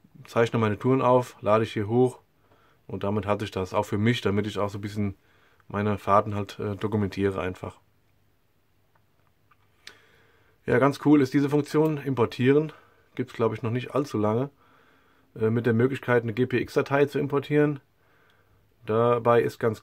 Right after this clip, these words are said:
cool, ähm, die Möglichkeit, äh, mit Google Earth zum Beispiel eine Tour zu planen, indem ihr euch einfach in Google Earth eine Fahrt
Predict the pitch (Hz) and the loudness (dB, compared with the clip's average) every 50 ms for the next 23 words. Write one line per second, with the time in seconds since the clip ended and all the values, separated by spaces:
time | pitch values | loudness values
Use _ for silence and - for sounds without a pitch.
0 | - - 139 147 156 165 156 135 - - - _ _ - - 127 127 131 131 135 | -6 0 2 4 4 4 2 0 -6 -16 -20 _ _ -10 -6 -4 -2 -2 -2 -2
1 | 135 135 135 135 131 127 _ _ _ _ _ - 120 110 117 127 139 139 143 131 | -4 -4 -6 -6 -8 -12 _ _ _ _ _ -14 -8 -2 0 0 0 -2 -4 -12
2 | - - 139 131 135 135 131 - _ _ _ _ _ _ _ _ _ _ _ _ | -6 0 2 2 2 2 -2 -6 _ _ _ _ _ _ _ _ _ _ _ _
3 | _ - - 113 113 117 117 123 117 - 147 147 131 139 104 123 151 170 160 - | _ -8 -2 0 0 2 2 0 0 0 0 2 2 2 4 6 6 4 4 2
4 | - - 113 107 107 107 101 - - 127 131 135 131 120 - - _ _ _ - | -2 -4 0 0 0 0 0 0 0 0 0 0 -2 -4 -12 -20 _ _ _ -14
5 | 127 120 117 - - 131 131 131 - 135 117 120 123 120 120 127 139 151 151 - | -10 -10 -8 -2 2 2 2 2 2 -2 -2 0 4 4 4 4 2 -2 -6 -10
6 | _ _ _ _ _ - 107 104 117 117 120 117 107 113 110 - 113 120 107 127 | _ _ _ _ _ -12 -6 -2 -2 0 2 2 2 2 2 2 0 0 2 0
7 | 127 120 113 127 135 127 120 107 117 123 120 - 120 107 - - - 117 113 123 | 0 0 0 -2 -2 0 2 2 2 2 2 0 -4 -6 -4 0 4 6 8 8
8 | 135 139 - - | 8 6 2 -14